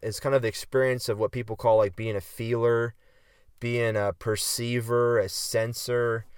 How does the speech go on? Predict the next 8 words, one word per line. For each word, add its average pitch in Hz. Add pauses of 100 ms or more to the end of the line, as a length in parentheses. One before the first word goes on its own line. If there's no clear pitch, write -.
(200)
or 107
a 98
seer, 120
which 104
is 107
someone 117
who 104
kinda, 107